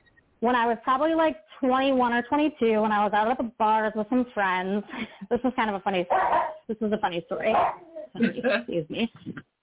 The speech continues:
Speaker 1: <laughs> They're playing. Um,
Speaker 2: Yeah.
Speaker 1: I was at the bar with some friends, and, you know, you get a little bit of liquid courage, and I see, like, three to four girls,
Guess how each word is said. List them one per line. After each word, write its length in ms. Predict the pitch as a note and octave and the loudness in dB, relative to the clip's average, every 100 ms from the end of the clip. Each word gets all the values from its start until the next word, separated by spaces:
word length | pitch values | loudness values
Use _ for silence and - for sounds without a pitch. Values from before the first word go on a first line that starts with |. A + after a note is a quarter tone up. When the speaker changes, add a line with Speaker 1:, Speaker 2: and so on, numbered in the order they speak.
| - | -2
Speaker 1:
<laughs> 80 | A#3 D4+ C#4+ - C#4+ C4+ - _ D#4 | 0 0 -2 -2 0 -2 -4 _ -2
They're 140 | F4+ | 0
playing. 420 | F4 A#3+ A3 A3 - - - - - | 0 0 0 -4 -8 -20 -20 -10 -2
Um, 360 | A3 G#3 F#3+ | 0 2 0
Speaker 2:
Yeah. 280 | G3+ F3+ F3 F3 - | 0 0 -2 -6 -2
Speaker 1:
I 60 | C4+ | 0
was 80 | C4+ | 2
at 80 | D#4+ | 2
the 80 | E4+ | 2
bar 280 | D4+ D4+ D4+ | 4 4 2
with 80 | F4 | 2
some 160 | F4 | 0
friends, 500 | E4+ B3+ B3 C4 C4 - | 2 2 2 2 -2 0
and, 260 | A#3+ A#3 B3 | 0 2 2
you 60 | |
know, 60 | A#3+ | 2
you 100 | A#3+ | 2
get 120 | C4+ | 2
a 40 | D4+ | 2
little 180 | D#4+ D4+ | 2 2
bit 100 | D4+ | 2
of 100 | C4 | 2
liquid 320 | C4 D4+ B3 | 0 0 0
courage, 500 | A#3 G3+ G3 G3+ G3+ - A3 | 0 2 2 2 -2 -10 -2
and 460 | A3 G3+ G3 G3 | 0 2 2 0
I 200 | G#3 G#3 - | -2 -2 0
see, 380 | C4 C4+ C4 C4 - - - | 2 4 4 2 -2 -20 -4
like, 220 | A#3 A3+ C4+ | -2 -2 0
three 160 | D4+ | 2
to 80 | F4+ | 2
four 220 | - C4+ | 2 0
girls, 640 | A3 A#3 A3 G#3 G3+ G3 | 2 0 2 4 4 2